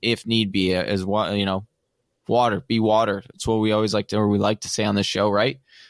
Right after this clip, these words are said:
Um, so it's a, it's kinda how you can kind of look at your roster as you're in the action, right?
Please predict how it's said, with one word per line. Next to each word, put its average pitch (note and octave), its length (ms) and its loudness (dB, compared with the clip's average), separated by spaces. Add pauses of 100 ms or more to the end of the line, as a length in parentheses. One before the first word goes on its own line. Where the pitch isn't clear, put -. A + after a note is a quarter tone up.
(120)
Um, G2+ 500 -2
so A2+ 200 0
it's G#2 160 -2
a, B2 260 0
it's - 380 -2 (280)
kinda D#3+ 200 0
how D#3 120 2
you C#3 180 2
can B2+ 160 0
kind B2+ 220 -2
of G#2+ 120 0
look A2 180 0
at G#2+ 140 0
your G#2 120 -2
roster G#2 560 0
as G#2+ 360 -2
you're A2 240 2 (220)
in A#2+ 200 2
the A2 180 2
action, G2+ 560 -4
right? F#2+ 300 -2